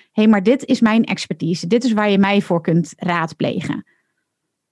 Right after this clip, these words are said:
Dat, dat, ik, ik zou dat wel, ik zou dat wel als format wel, wel zien in jouw podcast.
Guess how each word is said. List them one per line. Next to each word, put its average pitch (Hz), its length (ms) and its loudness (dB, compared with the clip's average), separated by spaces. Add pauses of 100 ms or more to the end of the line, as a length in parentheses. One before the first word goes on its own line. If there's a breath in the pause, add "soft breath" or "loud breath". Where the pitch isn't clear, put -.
Dat, - 120 -6
dat, - 140 -10
ik, - 260 -10
ik 254 180 -4
zou 285 200 0
dat 285 160 0
wel, 269 180 2
ik 247 180 -2
zou 262 200 0
dat 254 140 0
wel 240 100 0
als - 180 -2
format 285 480 2
wel, 240 420 0
wel 220 200 2
zien 214 280 6
in 208 140 2
jouw 190 200 0
podcast. - 720 -8